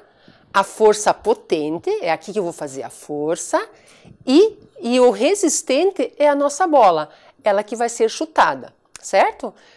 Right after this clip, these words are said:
Então vamos tentar fazer um gol? Então eu tenho aqui o nosso, o nosso gol, nosso goleiro com capacete pra não ter nenhum problema. E agora nós temos que acertar o ângulo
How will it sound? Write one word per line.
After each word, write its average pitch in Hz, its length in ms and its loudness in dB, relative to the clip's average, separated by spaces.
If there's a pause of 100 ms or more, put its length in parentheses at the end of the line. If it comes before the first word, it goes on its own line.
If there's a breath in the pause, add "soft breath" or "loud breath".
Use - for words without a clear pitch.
Então 220 160 0
vamos 277 200 0
tentar 240 280 2
fazer 175 260 -2
um 160 100 -4
gol? 247 320 4 (220 soft breath)
Então 202 140 -4
eu 202 120 2
tenho 208 260 2
aqui 190 420 -4 (160 soft breath)
o 170 120 -8
nosso, 165 440 -4
o 147 340 -6
nosso 151 340 -8
gol, 165 540 2 (120)
nosso 175 240 -6
goleiro 175 580 2
com - 160 -6
capacete - 680 -4
pra - 120 -8
não 165 140 -6
ter 185 140 0
nenhum 156 260 -6
problema. 170 800 -6 (560 loud breath)
E 277 220 -6
agora 233 460 0
nós 311 180 -2
temos 233 260 -4
que - 80 0
acertar 202 520 -2
o 147 160 -2
ângulo 180 640 -2